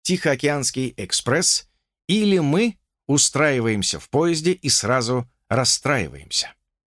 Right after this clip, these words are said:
Когда-то первый и единственный раз в жизни я совершил поездку по железнодорожной ветке компании Атчесон, Топика и "Санта-Фе", где вагоны, как и следует ожидать, заплатив два доллара за проезд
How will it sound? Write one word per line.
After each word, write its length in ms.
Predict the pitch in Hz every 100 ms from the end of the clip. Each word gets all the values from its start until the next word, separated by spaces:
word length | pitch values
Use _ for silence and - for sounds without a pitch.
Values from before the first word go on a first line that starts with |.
| _ _ _
Когда-то 420 | 113 113 165 156
первый 440 | - 170 180 117 107
и 180 | -
единственный 840 | 196 170 185 151 175 127 - 110 98
раз 220 | 113 87
в 100 | 73
жизни 480 | 101 170 117 110 90 _ _
я 240 | 85 135 214
совершил 580 | - 156 156 - 165 143
поездку 680 | 117 113 156 - - 135
по 180 | 104 127
железнодорожной 880 | 117 139 135 110 113 117 110 82 76
ветке 320 | 78 87 139
компании 680 | - 98 90 139 127 123 -
Атчесон, 760 | 147 160 - 147 - 139 139 123 _ _ -
Топика 580 | 147 131 120 127 120 123
и 200 | - 120 -
"Санта-Фе", 760 | - 127 117 120 113 - 80 - _ _ -
где 220 | 107 131
вагоны, 420 | 107 123 185 165
как 220 | 135 117
и 100 | 123
следует 500 | 127 - 110 82 80 95
ожидать, 440 | 98 143 185 - _ _ _ -
заплатив 720 | 92 147 143 147 151 110 -
два 240 | 104 107 123
доллара 420 | 127 110 101 95
за 140 | 92
проезд 520 | 117 110 104 92 -